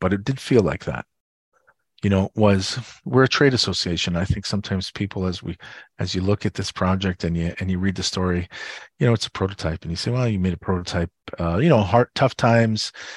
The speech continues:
uh, you managed to wade through a pandemic, but you did it." But i-, if I tell you that we're a trade association with fourteen people here that,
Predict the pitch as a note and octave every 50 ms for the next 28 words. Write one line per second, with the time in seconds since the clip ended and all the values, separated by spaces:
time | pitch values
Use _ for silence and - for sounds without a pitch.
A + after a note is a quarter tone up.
0 | - - _ - G#2 G2+ G2 G2 G2 G#2+ G#2+ G#2+ A2 - - A2 F#2+ F#2 G2+ G2
1 | F#2+ - - G#2+ G2+ F#2+ - - G2+ F#2+ G2 F#2+ F#2 F2+ - F2+ E2+ E2+ E2 E2
2 | A2 G#2+ F#2+ E2+ - - - - _ - - - - - - _ _ _ - -
3 | - - - - C#3 B2 - - F#3 A#3+ B3+ A3 D#3+ C3+ C#3 A#2+ A2 - - C3
4 | A#2+ A#2 - - - F#2+ - - F#2+ F#2 F2 - - G2 F2+ F#2 F2+ - - A#2
5 | A2 G#2 - - F#2+ F2+ - - G#2 - - G2+ - - F#2 F2+ F#2 G2+ -